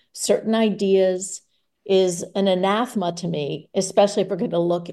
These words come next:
at the kind of, even just the straight economic and cultural future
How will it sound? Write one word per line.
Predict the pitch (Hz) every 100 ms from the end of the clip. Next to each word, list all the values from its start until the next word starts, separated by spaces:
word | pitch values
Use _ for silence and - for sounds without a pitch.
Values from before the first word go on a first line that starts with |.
| -
at | 170 170
the | 170
kind | 170 165
of, | 160 151 _ _ _ _ _ -
even | 185 180 170
just | 170 -
the | - - _
straight | - - - 180 175 -
economic | 180 190 175 165 165 165 - - _ _ _ _
and | 165 165 156
cultural | - 170 170 170 170
future | 170 - 170 - 151 -